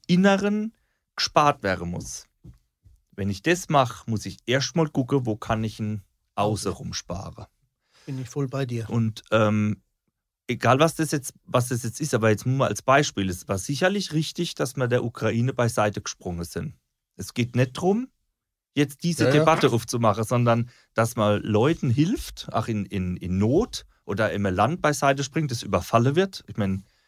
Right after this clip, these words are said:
Speaker 1: das kann nicht unser Interesse sein, dass die, äh, Ukraine einfach überrollt wird. Aber das hat bis heute siebzig Milliarden Euro gekostet, diese Unterstützung. So circa, ja. Und wahrscheinlich war es viel mehr an dem ganzen Waffenkrempel, was man dahin geliefert hat und sonst irgendwas.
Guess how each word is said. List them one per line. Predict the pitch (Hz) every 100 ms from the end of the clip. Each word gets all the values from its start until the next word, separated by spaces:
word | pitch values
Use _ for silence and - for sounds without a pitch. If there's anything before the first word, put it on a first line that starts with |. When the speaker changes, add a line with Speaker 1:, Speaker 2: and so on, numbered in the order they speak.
| _ _
Speaker 1:
das | 92 -
kann | 110
nicht | 113 110
unser | 113 104
Interesse | 95 104 107 156
sein, | - 165 185
dass | 156 123
die, | - -
äh, | - 110
Ukraine | - 117 107 113 113
einfach | 117 120
überrollt | 120 120 117 123 123
wird. | 147 - _ _ _ _
Aber | 110 120
das | 120 143
hat | 135
bis | - 120
heute | 117 135 180 - _ _
siebzig | - - 208 - - 202 202 -
Milliarden | 160 123 117 123 147 160 175 - _ _ _ _ _ _ _ _ _
Euro | 143 160 131
gekostet, | - - 92 90 -
diese | 98 90
Unterstützung. | - 90 87 - 90 - 87 87 87 _ _
So | - 90 -
circa, | - 95 90 87 85
ja. | 87 156 -
Und | - 95
wahrscheinlich | 143 - 131 127
war | 123
es | 117 -
viel | 147 143
mehr | 120 127 92 73
an | 90
dem | 92
ganzen | 87 107 104 95
Waffenkrempel, | 110 - 113 110 104 98
was | 101
man | 101
dahin | 92 98 101
geliefert | 98 95 90 90
hat | 90 -
und | 87
sonst | 120 120
irgendwas. | 120 - - 98